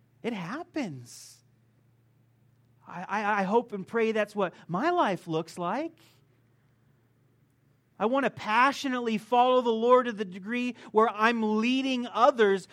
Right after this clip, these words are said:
not like I'm saying, "Hey, come on, guys, let's go follow the Lord." But, but like Paul says, "I'm following Christ. Follow me as I follow Christ, as I follow Jesus." And we all get to reap the benefits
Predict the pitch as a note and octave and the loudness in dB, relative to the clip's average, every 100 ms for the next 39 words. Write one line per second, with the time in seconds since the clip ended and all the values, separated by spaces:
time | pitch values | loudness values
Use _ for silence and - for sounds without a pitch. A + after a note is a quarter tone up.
0 | - G#3 B3 B3+ B3 A#3+ A#3 A3 A3 A3 | -6 2 4 4 2 2 2 0 -2 -2
1 | B3+ C4 A#3+ G#3+ - A3+ B3+ B3 C4 A#3 | -2 0 -2 -6 -4 6 6 6 0 2
2 | B3 C#4+ A3+ G#3+ G3 A#3+ A#3+ C4+ C4 A#3+ | 2 4 4 4 4 0 2 4 6 6
3 | A3+ - B3+ B3 A#3+ A#3 A3+ A3+ C4 B3 | 2 -4 2 4 4 2 2 4 6 4
4 | A3 - A3+ A3+ A3 A3 F#3+ A3 G#3+ G#3+ | 2 -6 0 2 2 0 -4 0 0 0
5 | - A#3+ C4+ C#4+ B3+ A3+ G#3 - G#3 G3+ | 0 4 4 2 0 0 0 -10 -2 2
6 | D4 D4 - C4 B3+ B3 A#3 - A#3+ B3+ | 2 2 2 4 6 4 0 -2 4 6
7 | C4 G3 - - A#3 C4 C4 A#3+ A#3 C#4 | 4 0 -6 4 6 6 2 0 -2 -2
8 | B3 G#3 A3 A#3+ A#3+ B3 A#3 A#3 A#3 A3+ | 0 4 4 4 2 2 4 4 2 2
9 | B3 B3 B3 F#3 - G#3 F3+ G#3+ A#3 - | 2 2 2 -2 -8 -8 0 0 0 -2
10 | A3+ A3+ A#3 G#3+ G#3 B3 A#3+ F#3+ C#3 - | 0 2 0 -2 -8 -8 -8 -8 -10 -14
11 | - - _ _ _ _ _ _ _ _ | -18 -20 _ _ _ _ _ _ _ _
12 | _ - G#3 A#3+ B3 A#3 B3+ C4 B3+ G#3+ | _ -2 0 2 2 4 6 6 6 4
13 | B3 - A#3 G#3+ A3 B3 - F3+ G3 D3+ | -2 0 0 2 -2 -2 -2 0 0 -2
14 | C#3 A3+ C4 C4 - G#3 G3+ - - - | 0 2 2 0 0 -2 -2 -10 -14 -14